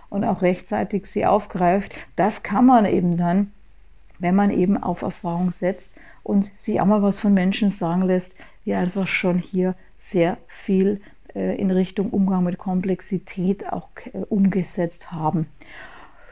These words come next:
Ja, und dann, wie gesagt, wenn man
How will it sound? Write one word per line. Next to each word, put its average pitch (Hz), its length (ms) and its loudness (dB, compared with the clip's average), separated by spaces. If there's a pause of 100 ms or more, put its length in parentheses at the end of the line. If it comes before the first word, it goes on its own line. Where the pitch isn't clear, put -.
(200)
Ja, 277 200 8
und 185 240 4
dann, 233 420 6
wie 254 140 0
gesagt, 220 720 0
wenn 196 180 2
man 196 360 2